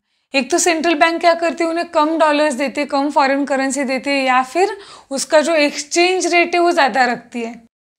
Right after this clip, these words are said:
एक्सचेंज रेट यानी कि जैसे आज का एक्सचेंज रेट है वन dollar is equals to सेवेंटी सिक्स रुपीज़ के आसपास है, राइट? तो ये जो एक्सचेंज रेट है वो सेंट्रल बैंक बहुत ज़्यादा हाई रखती है,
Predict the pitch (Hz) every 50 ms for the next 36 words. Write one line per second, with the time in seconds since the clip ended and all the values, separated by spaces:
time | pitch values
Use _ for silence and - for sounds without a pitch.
0 | _ _ _ _ 262 277 269 - - 330 330 330 311 320 330 311 339 330 302 302
1 | 311 - 320 294 294 302 - - 339 - 262 247 262 269 262 - - 311 302 285
2 | - - - 294 285 285 262 277 254 247 294 277 262 240 233 247 247 262 269 277
3 | 254 269 262 262 262 277 285 302 277 240 233 254 254 247 240 254 262 254 254 -
4 | - 302 339 349 - - - - - - - - _ - - 311 277 269 254 277
5 | 277 262 269 320 - - 311 285 - 302 302 277 - 302 302 285 240 - 311 294
6 | 262 254 240 254 - - - 247 240 - - 240 220 202 180 - - - 233 277
7 | 320 320 - - - _ _ _ _ _ _ _ - 349 339 311 302 330 349 359
8 | 320 370 370 339 349 - - - 349 359 359 330 320 349 349 349 349 320 311 311
9 | - 339 311 294 - 330 320 269 320 330 330 320 269 240 285 294 302 285 277 320
10 | 254 339 302 - - 254 269 294 330 349 339 320 - - - - 302 294 294 277
11 | 254 262 262